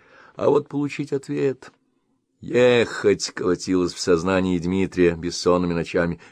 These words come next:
«Немедленно ехать!» «Без истерик!» — строго приказывал он себе при свете дня. Чем больше округлялся живот у Наташи, тем страшнее было ехать,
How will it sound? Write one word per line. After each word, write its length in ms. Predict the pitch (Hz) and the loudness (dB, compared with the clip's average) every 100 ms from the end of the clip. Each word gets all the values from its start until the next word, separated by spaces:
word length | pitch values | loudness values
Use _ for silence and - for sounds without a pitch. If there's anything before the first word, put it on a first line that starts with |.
| - | -6
«Немедленно 560 | 92 123 131 123 98 | 0 2 4 4 2
ехать!» 560 | 95 117 120 110 - - _ _ - _ | 2 4 4 2 -2 -8 _ _ -20 _
«Без 240 | 117 117 87 | 2 4 4
истерик!» — 920 | 78 - - 92 92 90 87 87 - - | 0 -2 0 4 6 4 2 -2 -12 -14
строго 400 | - 85 82 78 | -10 -4 -2 -4
приказывал 540 | 73 76 80 78 78 | -6 -2 -2 0 -4
он 100 | 76 | -6
себе 340 | - 78 78 | -6 -4 -4
при 180 | 73 80 | -2 -6
свете 400 | 73 82 80 76 | -6 -4 -6 -8
дня. 280 | 67 78 80 _ _ _ _ _ _ _ _ _ _ _ _ _ | -8 -6 -8 _ _ _ _ _ _ _ _ _ _ _ _ _
Чем 320 | - 101 113 | -6 -2 0
больше 360 | 117 175 170 147 | 2 2 4 4
округлялся 840 | 143 139 143 139 147 151 - 131 | 4 4 2 4 4 4 2 0
живот 440 | 120 123 139 156 151 | 2 2 2 0 -2
у 100 | 151 | -4
Наташи, 640 | 147 143 147 135 131 110 | -4 0 0 0 -4 -10
тем 220 | - 104 | -6 -6
страшнее 580 | 95 - 90 - 95 98 | -6 -4 -4 -2 -2 -2
было 200 | 92 90 | 0 0
ехать, 460 | 82 80 82 - | 2 0 0 -12